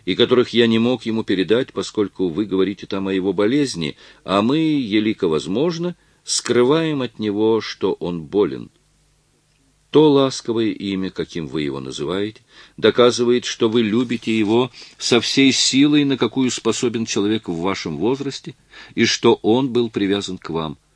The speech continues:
Впрочем, мне кажется, что я несколько раз видел вас у него, когда вы были совсем маленькой.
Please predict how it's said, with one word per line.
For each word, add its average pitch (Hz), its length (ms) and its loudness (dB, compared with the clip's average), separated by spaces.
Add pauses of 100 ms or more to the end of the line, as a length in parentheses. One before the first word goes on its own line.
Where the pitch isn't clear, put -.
(560)
Впрочем, 127 460 -2
мне 123 140 -4
кажется, 113 440 -4
что - 180 -6
я 101 220 -2
несколько 92 560 -6
раз 92 240 -6
видел 80 320 -4
вас 73 240 -6
у - 20 -6
него, 95 320 0 (300)
когда 95 260 2
вы 104 100 0
были 107 220 -2
совсем 107 380 -6
маленькой. 113 680 -8